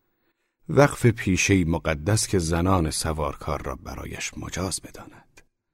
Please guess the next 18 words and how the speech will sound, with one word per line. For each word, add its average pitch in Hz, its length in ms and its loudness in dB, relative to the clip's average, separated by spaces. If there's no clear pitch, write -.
تدریس 98 640 4
کار 92 300 6
به 82 100 4
درد 76 320 0
بخوری - 400 -4
بود. - 400 -20
شارل 78 500 2
آموزش 117 600 8
آلمانی 80 440 4
را - 160 -14
برگزید. - 640 -14
از 107 220 6
رساله‌ای 113 560 10
دربارهٔ 92 600 8
هانس 82 440 2
زاکس 87 360 2
دفاع 76 300 -4
کرد. - 420 -16